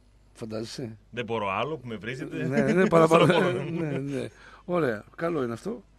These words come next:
Speaker 1: Ε,
Speaker 2: Τι σκέφτηκες εσύ με τον Απόλλων Λάρισας, μπράβο.
Speaker 1: Ναι, δηλαδή,
Speaker 2: Φοβερό.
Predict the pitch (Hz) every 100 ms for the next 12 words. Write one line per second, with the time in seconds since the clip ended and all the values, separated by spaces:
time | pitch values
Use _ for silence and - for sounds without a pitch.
0 | - _ - _ _ _ 151 147 139 135
1 | 135 135 147 147 131 - _ _ _ _
2 | - - _ - - - 143 - 147 127
3 | 117 113 - 131 113 117 98 107 107 104
4 | 101 104 113 135 175 185 185 123 143 156
5 | 151 196 180 131